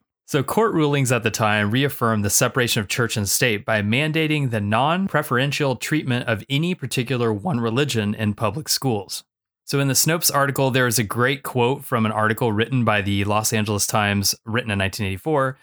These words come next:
that encapsulates the time period very well. Quote, "When Danube Avenue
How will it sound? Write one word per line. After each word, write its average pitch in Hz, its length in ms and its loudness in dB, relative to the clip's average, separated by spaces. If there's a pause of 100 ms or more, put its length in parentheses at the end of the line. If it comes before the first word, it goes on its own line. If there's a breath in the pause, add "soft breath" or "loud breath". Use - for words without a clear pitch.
(140 soft breath)
that 113 120 -2
encapsulates 135 640 0
the 110 80 -4
time 110 320 0
period 104 360 0
very 117 480 -2
well. 98 400 -10 (360)
Quote, - 400 -4 (380)
"When 135 300 0
Danube 185 540 2 (120)
Avenue 131 540 2